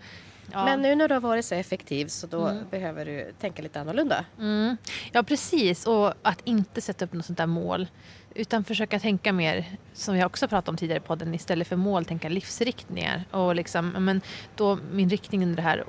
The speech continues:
Speaker 1: året, det kanske är liksom snällhet, eh, mot mig själv och mina, inför mina tillkortakommanden. Och, eh,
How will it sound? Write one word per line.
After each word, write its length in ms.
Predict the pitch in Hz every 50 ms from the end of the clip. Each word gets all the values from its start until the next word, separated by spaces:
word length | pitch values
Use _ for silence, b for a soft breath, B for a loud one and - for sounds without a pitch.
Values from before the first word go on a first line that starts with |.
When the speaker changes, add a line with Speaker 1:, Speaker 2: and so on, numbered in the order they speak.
| -
Speaker 1:
året, 340 | - 190 180 - - - -
det 60 | -
kanske 320 | - - 190 185 - - -
är 160 | - 180 180
liksom 440 | 175 - - - - - - - 175 - - - - -
snällhet, 1040 | - - - - - 185 175 156 156 - 175 180 180 - - - - - - - - - - - - - B B B B B B B B B B -
eh, 180 | - 196 185 185 190 - 170 156 - - - - - 165
mot 260 | 190 208 190 - -
mig 120 | 196 190 185
själv 360 | - - 202 170 170 170 170
och 60 | 170
mina, 260 | 175 180 175 170 -
inför 280 | - 190 185 170 - 185
mina 240 | 180 175 170 165 165
tillkortakommanden. 1000 | - - - - 202 - - 180 - - 175 170 175 170 - - - - 180
Och, 360 | - 175 165 - - - - -
eh, 140 | - -